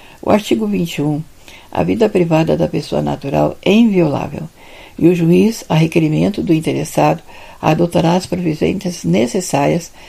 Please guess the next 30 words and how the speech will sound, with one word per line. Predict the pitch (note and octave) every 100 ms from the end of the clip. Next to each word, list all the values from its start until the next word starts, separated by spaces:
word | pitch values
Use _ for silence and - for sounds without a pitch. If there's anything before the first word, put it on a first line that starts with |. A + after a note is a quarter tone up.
| - -
para | - E3
impedir | A3+ D4+ F3+ D#3+ D#3 F#3 -
ou |
fazer | E3+ - E3 F3+
cessar | - F3+ - C3+ E3 - - -
ato | - G3 G#3
contrário | G3 E3+ E3 D#3 D#3 D#3
a |
essa | D#3+ E3
norma. | E3+ A#2 - E3 - - - - - -
Em | F#3
caso | - A3 A#3 -
de | G#3+
divulgação | - G3 F#3+ F3+ E3+ D#3+ D3+
não | D3+ F#3+
autorizada | F#3 F3 E3+ E3 D#3 E3
de | E3 D#3+
imagem, | D3 C#3+ D#3 - - - - - -
a | E3
pessoa | E3+ F#3 A3
pro-, | A3+ A#3 G3+ - - -
prejudicada | G3+ A3 F#3+ E3+ - D3 D3 - - - - -
ainda | - F3+ G3+
pode | F#3 G3 F3+
recorrer | E3 G#3 - F#3+ E3 D#3 D#3+ - - - -
à | -
súmula | E3 E3+ D#3+ D3
quatrocentos | D#3+ D#3+ - G3+ A3+
e | G#3+
três | - E3+ F3 -